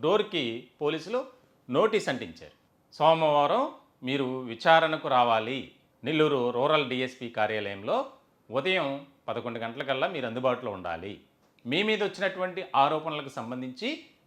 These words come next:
స్టేట్మెంట్ ఇవ్వాలి" అని చెప్పి ఆ నోటీసులో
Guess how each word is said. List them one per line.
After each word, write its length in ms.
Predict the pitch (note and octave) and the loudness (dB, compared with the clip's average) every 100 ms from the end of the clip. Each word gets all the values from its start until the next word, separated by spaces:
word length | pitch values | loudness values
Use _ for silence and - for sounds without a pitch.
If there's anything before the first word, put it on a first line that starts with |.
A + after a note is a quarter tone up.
| _ _ _ | _ _ _
స్టేట్మెంట్ 480 | - A#3 B3+ G#3 D#3+ | 4 6 6 4 -2
ఇవ్వాలి" 340 | B2+ G#2+ G#2 D3+ | 0 0 0 -2
అని 120 | B2+ | -4
చెప్పి 560 | A#2 - F3 A#2 C3 A#2 | -6 -4 -4 -4 -6 -4
ఆ 100 | A#2+ | -2
నోటీసులో 680 | B2 G3 G3 G3 G#3 C#4 | 0 -2 -2 -4 -2 -4